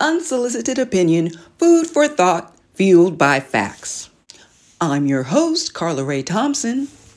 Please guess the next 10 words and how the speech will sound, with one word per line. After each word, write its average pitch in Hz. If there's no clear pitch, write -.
whose 170
subjects -
are 170
most 294
often 196
the 160
famous 277
and 143
the 156
infamous. 117